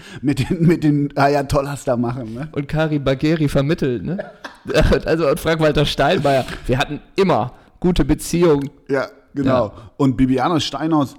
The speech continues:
Speaker 1: hat da mitgemacht. Sie hat sich mit Courage dafür eingesetzt und
Speaker 2: Sowas.
Speaker 1: deshalb, deshalb in einer Burka das Spiel gepfiffen. <laughs>
Speaker 2: Mein Gott. Sag mal,
Speaker 1: Aber
Speaker 2: gibt's eigentlich noch, äh, weißt du das ein bisschen, gibt's eigentlich noch andere, ähm, weibliche Damen, die professionell hochpfeifen? Also so ein bisschen so
Speaker 1: Riem Hussein.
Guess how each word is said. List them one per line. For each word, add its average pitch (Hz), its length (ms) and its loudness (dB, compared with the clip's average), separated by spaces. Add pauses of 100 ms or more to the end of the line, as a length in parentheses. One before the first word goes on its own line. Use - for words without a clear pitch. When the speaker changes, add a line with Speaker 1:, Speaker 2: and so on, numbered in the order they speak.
Speaker 1:
hat - 220 -2
da 175 80 2
mitgemacht. 151 680 0
Sie 113 140 -4
hat 139 100 -4
sich 131 100 -8
mit 135 140 0
Courage 131 480 0
dafür 139 260 -4
eingesetzt 139 460 0
und 120 60 -6
Speaker 2:
Sowas. 135 400 2
Speaker 1:
deshalb, - 260 -14
deshalb 165 440 4
in 139 100 0
einer 131 220 -2
Burka 156 420 0
das 135 160 -2
Spiel 151 240 0
gepfiffen. 127 480 -6 (180)
<laughs> - 200 -12
Speaker 2:
Mein 131 520 -2
Gott. 123 220 -4 (260)
Sag 135 140 -2
mal, 156 60 2
Speaker 1:
Aber 156 80 0
Speaker 2:
gibt's 220 180 -4
eigentlich 190 360 -6
noch, 143 340 -4
äh, 120 260 -2
weißt 131 320 -2
du 190 40 -2
das 202 200 -2
ein 185 80 -4
bisschen, 180 460 -6
gibt's 151 180 -4
eigentlich 139 240 -6
noch 120 240 -4
andere, 170 680 -2
ähm, 131 720 -4
weibliche 131 580 -6
Damen, 143 380 -4
die 131 100 -6
professionell 135 800 -4
hochpfeifen? 143 680 -4
Also 147 180 -2
so 135 60 -4
ein 135 40 -6
bisschen 151 300 -6
so 143 80 -4
Speaker 1:
Riem 190 280 -4
Hussein. 90 540 -12